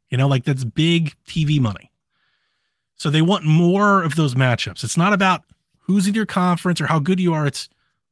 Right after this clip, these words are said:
how many, it's like inventory. How many games are you offering that go over that three million dollar mark?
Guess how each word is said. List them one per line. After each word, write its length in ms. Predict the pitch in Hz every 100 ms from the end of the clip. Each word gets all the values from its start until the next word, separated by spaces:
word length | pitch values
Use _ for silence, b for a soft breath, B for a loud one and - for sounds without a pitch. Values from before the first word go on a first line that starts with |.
| _ _
how 480 | - 165 190 214 220
many, 320 | 208 202 196 160
it's 100 | 143
like 160 | 156 160
inventory. 680 | 170 143 127 - 107 98 -
How 320 | - 170 190
many 240 | 202 196
games 580 | 175 147 160 165 165 - - b b b b
are 100 | 139
you 180 | 147 190
offering 540 | - 165 185 - 139 131
that 80 | 123
go 200 | 135 123
over 320 | 143 160 147
that 180 | 143 131
three 240 | - 139 131
million 340 | 123 117 104
dollar 260 | 98 95 98
mark? 240 | 101 -